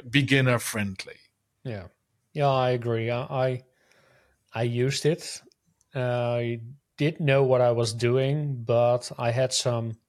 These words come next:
Speaker 2: things that were unexplainable, probably because of the hardware. So I switched back to something, well, uh, actually from Ubiquiti. So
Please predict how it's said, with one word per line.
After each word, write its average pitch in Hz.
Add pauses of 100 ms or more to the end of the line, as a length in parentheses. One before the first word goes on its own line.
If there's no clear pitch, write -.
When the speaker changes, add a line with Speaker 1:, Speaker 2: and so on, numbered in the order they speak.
(920)
Speaker 2:
things 151
that 123
were 131
unexplainable, 147 (360)
probably 123
because 117
of 113
the 107
hardware. 135 (140)
So 127
I 123
switched -
back 123
to 120
something, 127 (180)
well, 120
uh, 127 (140)
actually 131
from 123
Ubiquiti. 123 (300)
So 120